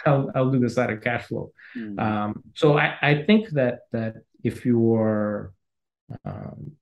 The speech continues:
Speaker 1: unex-, inexperienced, then you need to buy yourself time.
Speaker 2: Hmm.
Speaker 1: If you're experienced,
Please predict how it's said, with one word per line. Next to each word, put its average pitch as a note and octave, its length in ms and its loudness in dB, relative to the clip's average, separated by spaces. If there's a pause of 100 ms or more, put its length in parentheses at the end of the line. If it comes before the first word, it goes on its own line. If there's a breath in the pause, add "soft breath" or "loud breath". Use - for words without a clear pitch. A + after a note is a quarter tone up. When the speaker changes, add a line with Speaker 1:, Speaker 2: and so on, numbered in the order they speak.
Speaker 1:
unex-, D#3+ 400 0
inexperienced, A2 880 0
then A2+ 160 -2
you A#2 140 0
need B2+ 180 2
to B2 100 -12
buy A2 240 0
yourself G#2 440 -4
time. - 440 -14 (200)
Speaker 2:
Hmm. G2 260 -10 (480)
Speaker 1:
If - 160 -18
you're A#2 180 2
experienced, A2+ 880 0